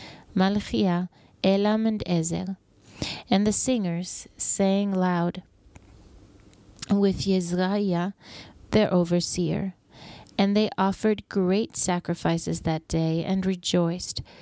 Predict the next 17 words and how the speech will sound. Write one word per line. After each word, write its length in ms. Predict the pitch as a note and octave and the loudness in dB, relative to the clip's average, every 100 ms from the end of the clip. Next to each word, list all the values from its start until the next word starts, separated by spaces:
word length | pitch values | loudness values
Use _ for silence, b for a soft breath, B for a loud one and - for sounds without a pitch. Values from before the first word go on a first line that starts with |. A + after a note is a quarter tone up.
| B B B B | B B B B
for 200 | - G3 | 0 2
God 360 | G3 G3+ A#3 | 2 2 2
had 120 | B3 | 0
made 340 | A3 A3+ A#3+ F3+ | 0 0 0 0
them 220 | E3 E3+ | -2 0
rejoice 680 | E3+ F3+ - G#3+ F#3+ E3+ - | -4 -2 2 2 2 0 -2
with 180 | E3 - - | -4 -4 -2
great 340 | G3 B3 - | 0 0 -2
joy, 460 | - D3+ D#3+ F3 - B B B B G3 | 0 2 0 -4 -10 B B B B 0
and 180 | F#3+ | 2
the 100 | G#3 | 2
women 400 | G3 G#3 A#3 C4+ | 2 2 2 0
and 160 | A3+ F3+ | 0 0
the 60 | E3+ | -2
children 580 | - G#3+ G#3 F3 E3+ - | 0 0 2 0 -2 0
also 400 | G3 G#3 F3+ E3 | 0 2 2 2
rejoiced, 760 | E3 E3 G3 F3+ F3 - - | 0 2 2 2 0 -4 -8